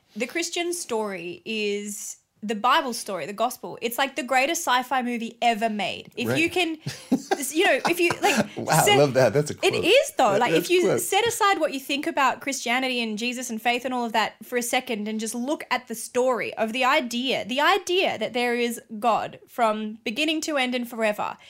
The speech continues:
Speaker 1: There's this world outside space that he then creates everything into, sends his son, like, the life and death, resurrection, and then each of us somehow being able to inhabit the likeness of
Speaker 2: That's right.
Speaker 1: Jesus. Like, what the actual heck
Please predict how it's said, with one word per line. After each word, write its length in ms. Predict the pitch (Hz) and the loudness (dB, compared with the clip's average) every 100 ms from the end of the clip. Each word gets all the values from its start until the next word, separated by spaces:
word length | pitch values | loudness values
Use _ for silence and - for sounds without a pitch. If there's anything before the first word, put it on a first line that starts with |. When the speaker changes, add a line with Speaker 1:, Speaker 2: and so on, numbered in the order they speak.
| - _ | -20 _
Speaker 1:
There's 220 | 247 247 | 2 2
this 180 | 226 240 | 2 -4
world 440 | 254 254 269 294 269 | -2 0 4 4 4
outside 520 | 240 233 262 233 208 | 2 2 0 0 0
space 560 | - - 202 165 - | -4 -2 -2 -2 -8
that 220 | - 233 233 | -8 -6 -4
he 240 | 269 302 | -4 -2
then 380 | 254 247 240 233 _ | 0 0 -2 -8 _
creates 760 | - 285 277 254 247 - - - - _ | -6 -2 2 4 2 0 -8 -10 -18 _
everything 540 | 262 240 254 269 240 233 233 | -6 -4 -6 -6 -6 -6 -2
into, 560 | 226 233 - 175 175 - - - | -2 -2 -4 -6 -8 -14 -20 -14
sends 480 | - 311 302 294 | -2 0 0 -2
his 280 | 285 285 247 | -2 -2 -4
son, 380 | - 254 208 170 202 | -4 -2 -2 -4 0
like, 320 | 226 214 - - - - | 2 0 -6 -20 -18 -2
the 100 | 277 | 0
life 340 | 294 294 294 | 4 4 4
and 160 | 320 269 | -2 -2
death, 220 | 269 247 | -2 -2
resurrection, 880 | 254 269 262 269 247 233 - 233 180 - | -2 0 0 2 2 2 -2 -4 -6 -2
and 160 | 247 | -2
then 200 | 247 240 - | -2 -4 -4
each 300 | 285 269 - | -6 -6 -6
of 160 | 294 269 | -4 0
us 240 | 262 254 | 0 0
somehow 460 | - 254 247 254 247 | 0 0 0 0 0
being 260 | 247 247 | 0 0
able 240 | 233 226 233 | 0 0 -2
to 160 | 262 | -4
inhabit 580 | 240 233 - 220 220 240 | -4 -4 -2 0 0 -2
the 80 | 247 | -2
likeness 540 | 233 220 - 233 233 240 | 0 0 0 -4 -6 -6
of 100 | 214 | -4
Speaker 2:
That's 140 | 226 | 0
right. 100 | 269 | 2
Speaker 1:
Jesus. 260 | 302 220 214 | 2 0 0
Like, 160 | 254 320 | -2 0
what 320 | 381 392 392 | 2 2 2
the 160 | 427 381 - | -2 0 2
actual 400 | 269 - - 277 | 2 0 -4 -4
heck 380 | 269 233 226 | 0 0 0